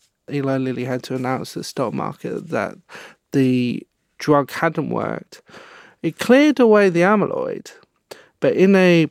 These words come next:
randomized control study where half the patients received a dummy placebo and half the patients received this drug called solanezumab,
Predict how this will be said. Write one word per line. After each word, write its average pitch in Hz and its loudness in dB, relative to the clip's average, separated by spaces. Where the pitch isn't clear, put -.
randomized 175 0
control 123 -6
study - -12
where 107 -2
half 175 2
the 147 -6
patients 117 -10
received 123 -8
a 123 -8
dummy 160 0
placebo 120 -8
and - -14
half 147 -2
the 139 -8
patients 131 -2
received 131 -4
this 123 -8
drug 120 -4
called - -12
solanezumab, 127 -6